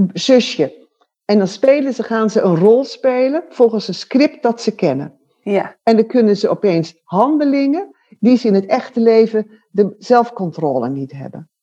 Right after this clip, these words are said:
Speaker 1: Dus in die rollenspel ga je handelen volgens een idee en kun je afstand nemen van je primaire emoties.
Speaker 2: Ja.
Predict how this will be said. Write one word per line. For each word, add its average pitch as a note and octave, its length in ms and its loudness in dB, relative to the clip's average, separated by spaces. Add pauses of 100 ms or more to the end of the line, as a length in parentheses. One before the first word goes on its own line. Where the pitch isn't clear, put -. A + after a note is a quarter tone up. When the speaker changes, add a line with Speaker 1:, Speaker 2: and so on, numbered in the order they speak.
(540)
Speaker 1:
Dus G#3 280 -6
in A3 140 4
die G3+ 160 4
rollenspel C4 1040 0 (680)
ga - 200 -2
je F3+ 120 4
handelen B3+ 540 2
volgens F#3+ 420 0
een - 120 -8
idee G3 480 2
en G#3 180 -4
kun G3+ 160 0
je D#3 140 -2
afstand B3+ 500 -4
nemen A#3 320 2
van A3 120 0
je F#3+ 80 2
primaire G3 640 0
emoties. E3+ 800 -6 (400)
Speaker 2:
Ja. B3 300 -12